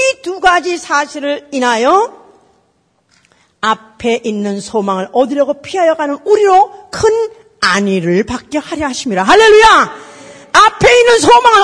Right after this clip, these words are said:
얻으려고 피하여 가는 우리로 큰 안위를 받게 하심이라.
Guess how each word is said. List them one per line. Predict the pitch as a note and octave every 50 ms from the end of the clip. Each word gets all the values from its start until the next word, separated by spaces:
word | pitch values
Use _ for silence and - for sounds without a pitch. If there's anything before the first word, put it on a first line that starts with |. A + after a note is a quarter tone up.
| - G4
얻으려고 | F4+ F4+ F#4 F#4 F4 F4 G4 G4+ - - - - - -
피하여 | - - A#4 A4+ A4 G#4+ G#4 F#4+
가는 | - G4 F4 F4 F4 - -
우리로 | D4+ C#4 B3 C#4 C#4 C#4 C#4
큰 | - - D4+ C#4+ - A3
안위를 | G3+ G3+ G3 F#3+ F#3+
받게 | F3+ F#3 D#3+ - G3
하심이라. | E3 - - _ _